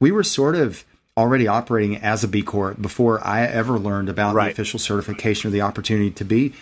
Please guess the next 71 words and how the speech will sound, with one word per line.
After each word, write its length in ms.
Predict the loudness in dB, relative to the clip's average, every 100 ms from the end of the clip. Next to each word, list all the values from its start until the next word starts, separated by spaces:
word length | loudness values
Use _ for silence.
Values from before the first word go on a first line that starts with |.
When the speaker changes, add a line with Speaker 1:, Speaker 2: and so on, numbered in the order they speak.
| -2
Speaker 1:
We've 200 | 2 4
always 280 | 4 2 2
operated 540 | 0 -4 -4 -2 -2 0
all 120 | -2
things 260 | -2 -4 0
open 340 | 0 0 0
and 100 | 0
everything 320 | 0 0 0 -4
that 80 |
we've 140 | -6 -4
ever 180 | -2 0
done 220 | 0 0
in 80 | -2
this 180 | -4 -2
way. 320 | 0 0 -2 -10 -8
It's 100 | 0
always 220 | 2 2
just 160 | -2 -4
been 100 | -2
very 200 | 0 0
important 300 | -2 -6 -4
to 40 |
us. 160 | -4 -4
So 160 | -2 0
when 140 | 2
I 160 | 2 2
was 220 | 0 -4 -16 _
made 180 | -2 0
aware 320 | 2 0 0
of 60 | 0
the 80 | 0
opportunity 540 | 0 -2 -2 0 2
to, 400 | 0 0 2 0 -4 -16 _ _ -16 -4 2
you 40 |
know, 280 | 4 4 0
uh, 220 | -6 -10 -4
go 160 | 2 2
through 440 | 2 2 4 4
sort 200 | 0 -2
of 80 | 0
an 60 | 2
auditing 380 | 2 2 0 -2
process, 560 | -2 -2 -2 -6 -6
because 340 | -8 -6 -4 -4
you 60 |
definitely, 520 | 0 2 2 0 -2 0
there's 220 | -2 -2
a 60 |
data 240 | 0 2 2
collection 480 | 0 -4 -4 -4 -4
aspect 420 | -4 -2 -4 -2
to 80 | -2
this, 340 | 0 0 -2
there's 180 | -6 -6
an 60 | -2
auditing 340 | 0 0 -2
component 480 | -4 -4 -2 -2 -2
to 100 | -4
this, 240 | -2 -2
there's 200 | -2 -4
a 40 | -4
verification, 800 | -6 -8 -10 -6 -2 -2 -2
you 60 | -4
have 80 | -6
to 80 | -6
verify 240 | -2 0
Speaker 2:
Is 40 | 0
it 40 |
pretty 220 | 0 0
Speaker 1:
the 40 |
data. 60 | 0